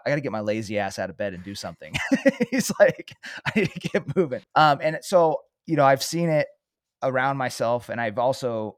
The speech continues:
experienced it. You know, I have people like that in my life. And even if I, at times when I didn't have the actual people in my life, that was a really, really difficult time where I didn't have the, the mentors that were excelling, and I wanted to be inspired and I wanted to do better. And I was kinda like,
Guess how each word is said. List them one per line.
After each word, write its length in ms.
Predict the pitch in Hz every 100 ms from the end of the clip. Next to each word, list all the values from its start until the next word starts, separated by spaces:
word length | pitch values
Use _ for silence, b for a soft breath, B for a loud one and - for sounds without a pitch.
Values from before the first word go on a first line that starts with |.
| -
experienced 560 | 113 - 196 120 98
it. 100 | 90
You 80 | 90
know, 60 | 107
I 80 | 127
have 100 | 113
people 200 | 123 117
like 140 | 107
that 160 | 117 107
in 60 |
my 140 | 117 139
life. 300 | 120 110 110
And 200 | 107 98 - -
even 200 | 175 190
if 140 | 143
I, 220 | 127 120 _ _ _ 127
at 100 | -
times 380 | 143 139 143
when 80 | 131
I 60 | 107
didn't 260 | 110 135
have 240 | 127 123 107
the 140 | 107
actual 360 | 113 117 - 87
people 400 | - 113 - 143
in 60 | 139
my 120 | 139
life, 440 | 139 143 147 - _ _ _
that 200 | - 131
was 120 | 139 123
a 100 | 107 -
really, 260 | 131 135 117
really 240 | 127 110
difficult 480 | 101 110 135 131 -
time 220 | 127 123
where 220 | 120 107
I 80 | 107
didn't 180 | 123 117
have 280 | 113 120 113
the, 160 | 107 -
the 140 | 110
mentors 840 | 107 104 110 120 131 135 120 117 107
that 200 | 107 107
were 340 | 104 92 87 -
excelling, 680 | - - 113 113 139 175 180 -
and 320 | - 127 120
I 80 | 117
wanted 380 | 113 123 139 127
to 60 |
be 180 | 117 123
inspired 640 | 117 - - 101 107 135 156
and 140 | 107
I 60 | 107
wanted 400 | 104 117 135 117
to 80 | 110
do 160 | 113
better. 380 | 95 104 123 156
And 140 | - 117
I 80 |
was 140 | 113 110
kinda 320 | - 127 127
like, 360 | 113 110 104